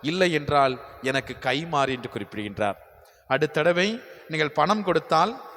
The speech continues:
எனக்கு மகிழ்ச்சி, இல்லை என்றால் எனக்கு கைமாறு, எனக்கு புண்ணியம்" என்று குறிப்பிடுகின்றார். என் அன்புக்குரியவர்களே, உதவி செய்கின்ற பொழுது புண்ணியத்தை தேடி பெற்றுக்கொள்வோம். மனிதர்கள் தரும் புகழையும் பெருமையும்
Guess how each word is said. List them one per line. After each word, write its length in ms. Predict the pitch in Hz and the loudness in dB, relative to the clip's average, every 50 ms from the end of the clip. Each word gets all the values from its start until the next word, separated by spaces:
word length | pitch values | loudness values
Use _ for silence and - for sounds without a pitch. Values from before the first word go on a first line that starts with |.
| - - - | -18 -10 -6
எனக்கு 280 | 143 151 156 147 - 151 | -4 -2 -2 0 0 0
மகிழ்ச்சி, 600 | 139 143 156 185 190 - - 165 175 190 208 220 - - - - - - | 0 0 0 -2 -4 -4 -2 -2 0 -2 -2 -4 -10 -14 -14 -14 -8 -4
இல்லை 300 | 135 180 196 202 190 180 | -2 2 2 4 2 2
என்றால் 500 | 156 147 147 139 147 156 175 - 220 - - - - - - | 2 -2 0 4 6 6 6 6 2 -2 -10 -14 -12 -4 0
எனக்கு 340 | 139 151 160 156 - 139 - | 0 2 2 2 -2 -4 -4
கைமாறு, 680 | - 156 151 185 202 190 180 165 156 156 147 147 143 139 - - - - - | 0 0 0 2 0 0 2 4 4 4 4 2 0 -2 -4 -10 -10 -4 -2
எனக்கு 280 | 139 143 139 - - | 0 0 0 -2 -2
புண்ணியம்" 440 | - - 143 180 185 185 180 175 165 | 2 2 2 2 0 -4 -2 -2 -2
என்று 180 | 143 131 120 - | -4 -4 -6 -4
குறிப்பிடுகின்றார். 720 | - 117 113 - 117 117 113 113 107 104 117 113 110 107 - - - - - - - - - - | -4 -4 -4 -4 -6 -6 -6 -6 -4 -2 0 0 0 0 -4 -10 -16 -18 -18 -20 -18 -18 -12 -8
என் 120 | 127 123 123 | -6 -4 -4
அன்புக்குரியவர்களே, 840 | 127 143 151 - - - 139 131 131 120 123 113 120 117 117 110 - - - - - - - | -2 -4 -4 -4 -4 -4 -2 -2 -2 -2 -2 -2 0 0 0 0 -2 -2 -2 0 0 0 0
உதவி 300 | 139 151 175 180 185 175 | 0 2 0 2 2 0
செய்கின்ற 460 | - - 151 147 143 143 139 139 131 | 0 0 0 0 0 0 -2 -2 -2
பொழுது 400 | 113 127 127 127 120 123 127 113 - - - - - - - - | -2 -2 -2 -2 0 0 0 0 0 -2 -4 -4 -4 -2 -2 -2
புண்ணியத்தை 540 | 165 196 202 214 220 214 196 - 170 156 - | -2 -4 -4 -2 -4 -4 -2 -2 -2 -4 -4
தேடி 240 | - 139 135 131 127 | -4 -6 -6 -8 -10
பெற்றுக்கொள்வோம். 800 | - - - 120 - - 135 - 120 117 113 110 110 107 98 92 - - - - - - - | -10 -8 -10 -8 -8 -8 -6 -4 -4 -4 -2 -2 -4 -4 -4 -6 -8 -16 -18 -18 -12 -6 -2
மனிதர்கள் 580 | 135 147 175 196 190 175 180 170 156 151 - | -2 -2 0 0 0 0 0 0 -2 -4 0
தரும் 260 | - 147 143 147 135 - - - - - - - | 2 2 2 2 0 -4 -10 -16 -16 -10 -4 0
புகழையும் 540 | 160 160 165 196 190 180 170 151 156 151 143 - | 0 2 4 4 4 2 0 0 -4 -8 -4 0
பெருமையும் 540 | - 151 170 202 - 190 170 165 160 156 139 | 2 2 2 2 2 -2 -2 -2 -4 -6 -6